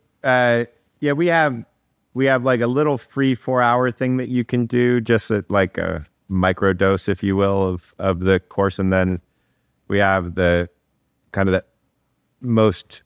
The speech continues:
the, the most foundational one is, uh, connection course, which is where Vue and it's, and then we have the decision-making course and we have masterclass. I think that the, the thing of that all the courses have in common, I know what all the courses have in common are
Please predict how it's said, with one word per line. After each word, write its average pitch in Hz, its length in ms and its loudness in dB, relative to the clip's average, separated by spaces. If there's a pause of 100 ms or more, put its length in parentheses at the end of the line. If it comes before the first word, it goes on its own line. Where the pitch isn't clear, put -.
(240)
the, 104 200 -2
the 92 240 -2
most 110 280 0
foundational 98 560 0
one 95 240 2
is, 85 320 -4 (140)
uh, 80 480 0
connection 95 380 -2
course, 90 260 -2
which 87 160 -4
is 82 160 -4
where 85 320 2
Vue 87 580 0
and 80 160 -2
it's, - 400 -8 (840)
and 92 180 0
then 90 200 0
we 87 120 -2
have 87 300 0
the 92 60 -4
decision-making 120 680 0
course 101 260 0
and 90 80 -2
we 87 60 2
have 85 120 0
masterclass. 85 680 -4
I 101 60 0
think 127 240 0
that 120 180 -4
the, 98 400 0 (120)
the 98 180 -4 (120)
thing 151 160 2
of 127 120 -2
that 113 180 2
all 117 180 2
the 123 80 2
courses 113 380 -2
have 98 180 0
in 92 80 -2
common, 90 600 -2 (120)
I 87 80 -4
know 104 280 2
what 90 200 -2
all 92 140 0
the 92 80 -4
courses 92 400 -4
have 87 160 0
in 85 100 -2
common 90 480 -2
are 82 500 -2